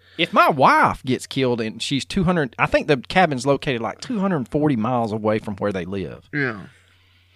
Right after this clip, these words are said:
Speaker 2: I'm sorry, but I'm lawyering up.
Speaker 1: Yeah.
Speaker 2: Guilty, not guilty.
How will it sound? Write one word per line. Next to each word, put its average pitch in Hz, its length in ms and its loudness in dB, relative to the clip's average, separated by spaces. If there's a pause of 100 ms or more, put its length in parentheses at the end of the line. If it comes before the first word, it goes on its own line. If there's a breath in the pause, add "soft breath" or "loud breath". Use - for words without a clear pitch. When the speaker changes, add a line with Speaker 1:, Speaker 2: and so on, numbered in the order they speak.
(460 soft breath)
Speaker 2:
I'm 233 160 -10
sorry, 185 520 2
but - 320 -16
I'm 226 240 -4
lawyering 127 420 2
up. 120 300 -4
Speaker 1:
Yeah. 254 400 -2 (220)
Speaker 2:
Guilty, 143 560 4 (220 soft breath)
not 120 300 0
guilty. 110 580 -6